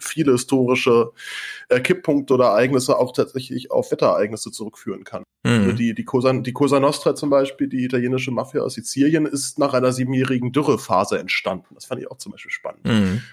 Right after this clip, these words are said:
Speaker 1: Na, da gibt's einfach, gibt's ein gewisses Machtvakuum, es gibt eine gewisse Form von Unzufriedenheit und Angst in der Bevölkerung und das nutzen dann andere Kräfte für sich aus.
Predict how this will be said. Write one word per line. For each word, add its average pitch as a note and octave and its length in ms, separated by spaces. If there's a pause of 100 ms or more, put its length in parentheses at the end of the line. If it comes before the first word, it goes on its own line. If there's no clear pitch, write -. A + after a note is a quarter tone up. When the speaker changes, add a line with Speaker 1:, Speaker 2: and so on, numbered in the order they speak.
Speaker 1:
Na, - 100
da D3+ 60
gibt's - 200
einfach, A2+ 360
gibt's - 200
ein C3 60
gewisses A#2+ 260
Machtvakuum, C3 680
es B2 120
gibt - 180
eine A2+ 100
gewisse G#2+ 240
Form A2 200
von - 120
Unzufriedenheit B2 720
und A2 120
Angst C#3 280
in C#3 60
der B2+ 60
Bevölkerung A#2 580
und G#2+ 120
das B2+ 140
nutzen C3+ 320
dann C3 140
andere B2 300
Kräfte B2+ 360
für A#2+ 120
sich A#2 200
aus. - 340